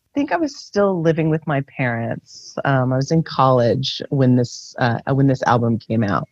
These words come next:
And, uh, I remember hearing it kinda on the radio. Uh, the first song I heard was the mm, mm, mm, mm, which is, I think, their most popular song.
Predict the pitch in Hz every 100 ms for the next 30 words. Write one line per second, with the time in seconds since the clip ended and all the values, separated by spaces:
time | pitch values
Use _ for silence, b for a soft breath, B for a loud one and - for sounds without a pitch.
0 | _ - 139 131 127 127 120 117 117 -
1 | 147 196 262 180 143 - - - 208 196
2 | 165 143 - 165 - 143 - 151 135 147
3 | 143 131 120 117 120 - _ 143 139 -
4 | 208 - 185 165 139 151 160 156 139 131
5 | 127 135 - 113 117 - 151 151 151 139
6 | - 147 143 139 147 147 135 127 143 139
7 | 170 196 _ b - 165 151 123 - 160
8 | 139 127 131 123 - 135 131 127 107 120
9 | 135 120 113